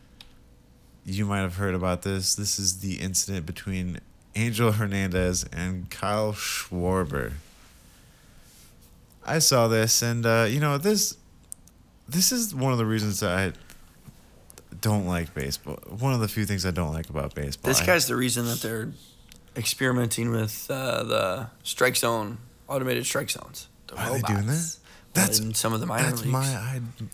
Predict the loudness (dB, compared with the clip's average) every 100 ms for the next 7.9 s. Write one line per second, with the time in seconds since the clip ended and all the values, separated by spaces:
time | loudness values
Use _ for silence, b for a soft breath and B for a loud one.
0 | -4 -4 -4 -10 -16 -6 -2 -2 -4 -10
1 | -10 -10 -10 -10 -12 -10 -2 0 4 4
2 | 6 4 4 4 2 2 2 4 4 2
3 | 2 4 4 4 0 0 0 -2 -12 -2
4 | 2 4 6 6 4 2 -2 2 2 2
5 | -6 -10 2 4 4 2 2 2 0 0
6 | 0 2 2 2 0 0 4 8 8 8
7 | 4 2 0 0 0 0 -2 -6 -8